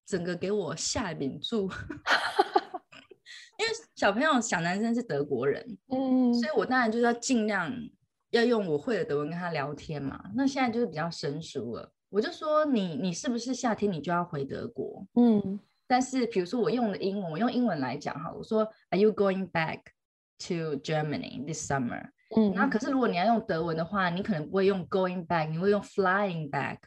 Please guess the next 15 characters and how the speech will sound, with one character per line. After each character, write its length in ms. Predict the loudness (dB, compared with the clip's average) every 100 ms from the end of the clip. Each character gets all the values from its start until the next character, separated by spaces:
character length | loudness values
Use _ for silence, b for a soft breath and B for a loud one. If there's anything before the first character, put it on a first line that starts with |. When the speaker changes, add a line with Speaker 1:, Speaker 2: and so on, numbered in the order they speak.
| -2
Speaker 2:
哦， 680 | 4 6 4 4 2 0 6
用 200 | 8 8
词 160 | 6 -4
不 120 | -4
同。 260 | -4 -4 -2
Speaker 1:
对， 160 | 6 8
Speaker 2:
嗯。 80 | 8
Speaker 1:
动 180 | 6 2
词 240 | 0 -6
不 140 | -4
同。 380 | -2 -2 -6 -8 -16 _
讲 180 | -4 -2
完 140 | -2
之 140 | -4 0
后， 320 | 0 0 -4